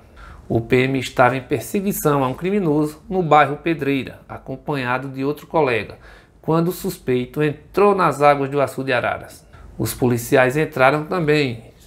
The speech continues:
foram até uma canoa e a embarcação virou. Rodrigo se afogou e foi resgatado com a ajuda de um pescador para o hospital municipal em Varjota, onde tentaram reanimá-lo.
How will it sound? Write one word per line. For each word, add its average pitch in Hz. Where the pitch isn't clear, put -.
foram 147
até 131
uma 147
canoa 185
e 190
a 214
embarcação 202
virou. 170
Rodrigo 127
se -
afogou 147
e 170
foi -
resgatado 143
com 143
a 139
ajuda 131
de 143
um 147
pescador 135
para 135
o -
hospital 127
municipal 131
em 143
Varjota, 131
onde 165
tentaram 160
reanimá-lo. 135